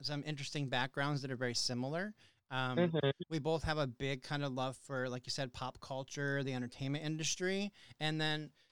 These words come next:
Speaker 1: you know, just as we connected over time, like, little chats here and there, like, it's just kinda cool
Speaker 2: Right.
Speaker 1: to learn a little bit about, like, our real life, like, what's really kind of happening, like,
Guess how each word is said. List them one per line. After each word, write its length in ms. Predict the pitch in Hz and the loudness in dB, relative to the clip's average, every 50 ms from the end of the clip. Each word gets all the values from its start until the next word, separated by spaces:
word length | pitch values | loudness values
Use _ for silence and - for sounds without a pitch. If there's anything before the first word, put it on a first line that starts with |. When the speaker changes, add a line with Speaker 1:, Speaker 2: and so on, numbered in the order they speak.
| _ | _
Speaker 1:
you 60 | - 156 | -4 -2
know, 100 | 160 165 | 0 0
just 140 | 165 - 180 | 0 2 2
as 160 | 165 165 143 | 2 2 2
we 120 | 156 165 | 2 -2
connected 500 | 143 - 160 147 143 151 143 - 156 147 | -2 0 0 0 0 0 0 0 0 0
over 260 | 147 - 143 131 135 135 | 0 0 -2 -2 -2 -4
time, 360 | - - - 123 135 160 175 | -6 -6 -6 -2 -2 -2 0
like, 180 | 170 147 135 135 | 0 -2 -2 -2
little 200 | 143 139 139 123 | -4 -4 -4 -4
chats 340 | - - 135 131 139 - - | -2 -2 -2 -2 -2 -4 -6
here 160 | 147 147 139 | -4 -4 -2
and 140 | 135 135 131 | -2 -2 -2
there, 260 | 127 127 151 185 202 | -2 -2 -2 -2 -2
like, 220 | 180 143 135 127 - - | -2 -2 -2 -4 -4 -8
it's 200 | 139 123 - - | -8 -8 -6 -6
just 200 | - 147 - - | -4 -4 -4 -2
kinda 180 | - 151 143 135 | -2 -2 -2 0
cool 300 | - 135 127 123 123 123 | 4 6 8 8 10 8
Speaker 2:
Right. 0 | |
Speaker 1:
to 100 | 120 139 | 6 4
learn 400 | 131 131 143 143 143 147 151 143 - - - - - - | 2 2 4 4 4 4 2 0 -4 -12 -20 -12 -4 0
a 80 | 151 | 2
little 260 | 156 156 165 170 175 165 | 4 6 6 6 6 6
bit 200 | 139 151 143 143 | 6 4 4 6
about, 400 | 151 135 139 131 131 135 - 135 | 4 6 6 6 4 4 2 0
like, 220 | 131 131 131 - | -2 -2 2 2
our 100 | 139 135 | 2 4
real 240 | 131 139 147 143 139 | 4 4 4 4 6
life, 400 | 139 151 185 190 156 123 - - | 6 4 4 4 2 0 -2 -2
like, 140 | 131 120 - | -2 -2 -2
what's 180 | 139 - - 131 | -4 -8 -4 -2
really 300 | 135 151 156 139 147 - | 0 2 2 2 0 0
kind 180 | - 143 143 | 2 2 2
of 60 | 139 | 4
happening, 440 | 131 139 160 185 - 220 180 139 120 | 4 2 0 0 0 0 2 2 2
like, 220 | 113 104 107 - | 0 -2 -4 -8